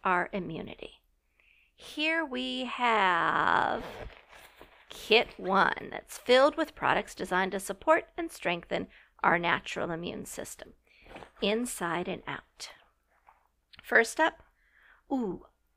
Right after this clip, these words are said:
a bottle of On Guard oil. This is doTERRA's protective blend. Uh, this is one of the most popular oils, and for good reason. As the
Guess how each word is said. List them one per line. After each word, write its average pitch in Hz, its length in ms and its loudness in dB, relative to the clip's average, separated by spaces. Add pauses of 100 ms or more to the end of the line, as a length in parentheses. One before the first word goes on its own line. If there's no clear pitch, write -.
(160)
a 165 80 6
bottle 302 320 8
of 330 180 2
On 190 220 4
Guard 170 420 -2
oil. - 380 -12 (760)
This 480 180 0
is - 180 -8
doTERRA's 220 760 2 (100)
protective - 640 -6
blend. - 440 -12 (1000)
Uh, 202 120 -2
this 220 220 2
is 208 120 -6
one 196 140 4
of 170 80 0
the 175 80 -4
most - 360 -6
popular - 720 2
oils, - 500 -4 (280)
and 214 200 6
for 196 100 -2
good - 180 -2
reason. - 280 0 (1200)
As - 140 -4
the 220 120 -4